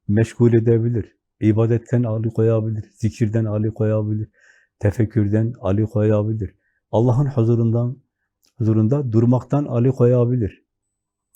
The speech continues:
Bu aslında bunu yapan farkında olsa da olmasa da şeytanın işini yapıyor. İster onu sevgisinden yapmış olsun,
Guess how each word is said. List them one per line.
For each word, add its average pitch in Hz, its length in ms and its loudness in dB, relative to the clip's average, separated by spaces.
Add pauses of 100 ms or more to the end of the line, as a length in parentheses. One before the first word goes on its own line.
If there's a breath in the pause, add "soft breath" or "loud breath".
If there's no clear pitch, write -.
(260)
Bu 123 120 -2
aslında 123 580 -2 (260)
bunu 113 140 4
yapan 131 480 2 (560)
farkında 131 440 2
olsa 117 400 0
da 180 120 -2
olmasa 120 480 0
da 87 80 -6
şeytanın 156 400 0
işini 139 320 0
yapıyor. - 460 -8 (1400 soft breath)
İster 127 360 2
onu 135 320 4 (340)
sevgisinden 123 680 2
yapmış 110 420 -2
olsun, 104 500 -4